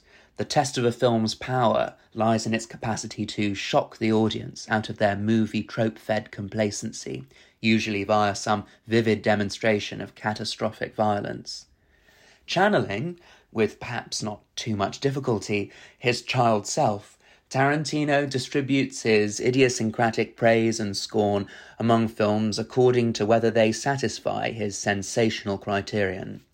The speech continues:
The nineteen seventy hippie massacre film Joe is a cocktail mixed with piss that's disturbingly tasty. Robert Altman's Brewster McCloud is the cinematic equivalent of a bird shitting on your head,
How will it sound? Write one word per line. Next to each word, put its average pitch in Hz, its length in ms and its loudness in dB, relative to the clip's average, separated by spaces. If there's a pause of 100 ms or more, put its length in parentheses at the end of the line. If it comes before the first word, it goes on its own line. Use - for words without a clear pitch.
(560)
The 123 120 0
nineteen 139 400 2
seventy 123 500 2
hippie 131 300 2
massacre 127 420 0
film 104 400 -2
Joe 107 480 2 (260)
is 110 160 -2
a 107 300 2 (220)
cocktail 127 640 2
mixed 131 400 -2
with 110 240 0
piss 110 420 -2
that's 113 220 -2
disturbingly 110 840 0
tasty. 117 760 -2 (580)
Robert 131 300 2
Altman's 120 480 2
Brewster 127 420 0
McCloud 113 640 0
is 107 320 0 (280)
the 110 120 0
cinematic 135 600 0
equivalent 117 560 2
of 104 100 -6
a 107 80 2
bird 127 460 4
shitting 131 400 -2
on 107 160 2
your 104 180 2
head, 127 460 0